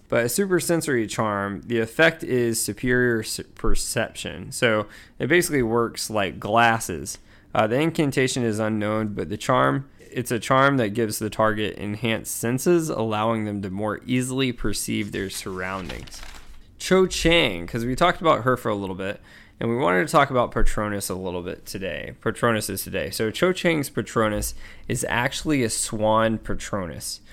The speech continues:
So swan Patronuses, those who have, uh, swan Patronuses are known to be highly emotional and produce swan Patronuses.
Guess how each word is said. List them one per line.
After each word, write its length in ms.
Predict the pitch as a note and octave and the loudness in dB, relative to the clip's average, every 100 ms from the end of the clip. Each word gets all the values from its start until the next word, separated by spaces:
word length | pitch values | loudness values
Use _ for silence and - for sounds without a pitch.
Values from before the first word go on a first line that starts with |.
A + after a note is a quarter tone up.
| - - - | -20 -20 -12
So 240 | - A2 | -2 0
swan 520 | G#2 - C#3+ E3 F#3+ | 0 0 2 4 2
Patronuses, 1000 | F3+ D#3 - C#3+ C3 A#2 - F#2+ E2+ - - - - - - | 2 0 2 2 4 2 -2 -4 -4 -8 -12 -6 -2 -2 -4
those 440 | A#2 B2+ D#3 D#3+ | 0 2 2 0
who 160 | D#3+ D#3 | 0 0
have, 540 | C3+ B2+ A#2 A2 - - - - | 4 4 6 2 -2 -18 -20 -2
uh, 160 | A#2+ | 0
swan 460 | A2+ - C3 D3 D#3+ | 0 -2 2 2 2
Patronuses 840 | E3 D3 - A2+ A2 G#2+ G#2 G2 - | 0 0 2 0 0 -2 -4 -4 -4
are 140 | A2 | -4
known 260 | A2 A#2+ C3 | 0 0 2
to 60 | B2 | 0
be 160 | A2+ | -2
highly 460 | G#2 G#2+ A2+ C3 C3+ | 0 2 4 4 0
emotional 720 | A2 F#2+ G#2 - D#3 E3 E3+ | 0 -2 -4 -2 0 0 -2
and 200 | A2+ G#2+ | -4 -6
produce 760 | - A2+ G#2 A#2+ A#2+ - - - | -2 -4 -2 -2 -2 -4 -12 -12
swan 380 | - A2 G2+ G2 | -8 -2 -2 -2
Patronuses. 720 | G#2 - A2+ G2 F#2 C2 | -8 -4 -4 -4 -8 -10